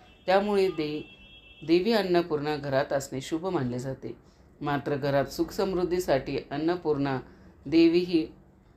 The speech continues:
मूर्ती किंवा प्रतिमा कोणत्या दिशेला ठेवावी, हे देखील तितकेच महत्त्वाचे आहे.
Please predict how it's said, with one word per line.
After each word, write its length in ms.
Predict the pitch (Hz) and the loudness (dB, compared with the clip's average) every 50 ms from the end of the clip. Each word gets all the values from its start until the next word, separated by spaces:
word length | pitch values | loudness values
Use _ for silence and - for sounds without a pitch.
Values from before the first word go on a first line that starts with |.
| - _ - 175 | -20 _ -8 -4
मूर्ती 320 | 175 190 185 - 269 277 | -4 -4 -2 -2 -4 -4
किंवा 320 | 269 269 220 190 196 190 | -4 -4 -2 0 0 0
प्रतिमा 520 | 185 185 175 156 156 175 170 175 175 160 151 - - _ - | 0 0 -2 -2 0 0 0 2 2 0 0 -2 -8 _ -6
कोणत्या 320 | 151 156 156 156 190 220 | -6 -6 -4 -4 -4 -4
दिशेला 380 | 196 196 180 - 165 156 156 151 | -4 -4 -4 -2 0 2 2 2
ठेवावी, 440 | 147 165 165 143 131 131 127 139 139 | 2 0 -2 0 2 2 0 0 -4
हे 200 | 147 151 160 170 | -2 0 0 0
देखील 520 | 165 175 160 - - 139 139 143 - - | 2 2 0 0 -2 -10 -12 -12 -12 -12
तितकेच 420 | 131 123 - - 135 160 160 - | -12 -12 -10 -8 -10 -10 -8 -8
महत्त्वाचे 500 | 139 135 120 - - 110 120 113 - 131 | -8 -8 -8 -8 -8 -8 -10 -10 -8 -8
आहे. 440 | 123 135 127 131 127 - - - - | -8 -8 -8 -10 -14 -14 -18 -20 -20